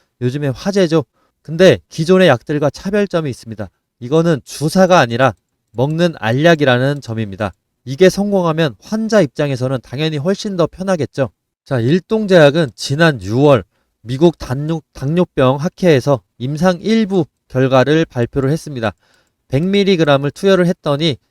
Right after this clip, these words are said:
가짜약 대비해서 두 배 정도 체중 감량 효과를 확인을 했고요. 체중 감량은, 감-, 감량이 이제 육 점 후반대 정도 나온다고 합니다.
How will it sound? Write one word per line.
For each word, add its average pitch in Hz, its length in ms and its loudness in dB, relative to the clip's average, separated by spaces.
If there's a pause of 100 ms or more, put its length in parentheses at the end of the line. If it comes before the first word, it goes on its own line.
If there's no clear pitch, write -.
(120)
가짜약 170 540 2
대비해서 127 640 0
두 - 200 -8
배 190 180 6
정도 165 440 0
체중 185 360 -8
감량 123 380 -6
효과를 156 440 -2
확인을 165 340 -6
했고요. 143 380 0 (420)
체중 220 360 -2
감량은, 151 580 0
감-, 143 240 -8 (160)
감량이 143 580 -2
이제 113 280 -2
육 131 100 -8 (140)
점 180 180 2
후반대 202 460 -2
정도 135 260 -6
나온다고 110 440 0
합니다. 131 500 -4